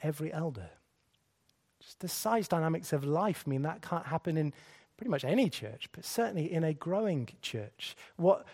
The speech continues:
what Paul is calling us to here is to make the most of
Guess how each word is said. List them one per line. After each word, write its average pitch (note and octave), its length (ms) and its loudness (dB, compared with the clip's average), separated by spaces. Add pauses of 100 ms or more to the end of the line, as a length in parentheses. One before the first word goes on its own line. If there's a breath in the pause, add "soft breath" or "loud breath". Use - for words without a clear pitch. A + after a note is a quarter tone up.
(120)
what - 180 0
Paul C4+ 280 4
is A#3 120 6
calling B3+ 560 6
us C3 180 4
to C#3+ 160 0
here C3 320 0 (220 loud breath)
is F3 160 2
to F#3+ 100 4
make F#3 200 6
the G#3 80 4
most G#3 240 6
of F3 120 8